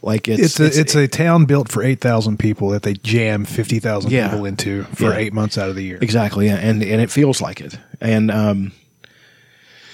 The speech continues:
Speaker 1: you know, we were, we actually were near Purse
Speaker 2: Only
Speaker 1: Glove.
Speaker 2: place in the world that is uphill both ways.
Speaker 1: Yeah.
Speaker 2: Yeah.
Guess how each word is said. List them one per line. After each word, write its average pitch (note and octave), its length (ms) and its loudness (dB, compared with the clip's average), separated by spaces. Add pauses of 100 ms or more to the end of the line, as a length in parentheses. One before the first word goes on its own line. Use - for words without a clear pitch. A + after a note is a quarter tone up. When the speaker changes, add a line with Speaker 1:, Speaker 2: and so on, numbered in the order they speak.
(140)
Speaker 1:
you D3+ 100 -2
know, D3 80 4
we D3+ 140 6
were, C3 260 2 (680)
we C3 200 4
actually C3+ 320 0
were B2 60 4
near B2 160 4
Purse C3+ 360 0
Speaker 2:
Only G#3+ 240 4
Speaker 1:
Glove. - 80 -2
Speaker 2:
place G#3 260 4
in F#3+ 60 6
the E3+ 60 6
world D#3+ 300 4
that C3+ 100 4
is A2+ 140 0
uphill C3+ 300 2
both A#2+ 220 2
ways. A#2+ 300 -4 (920)
Speaker 1:
Yeah. D#3 240 4 (300)
Speaker 2:
Yeah. C3 200 4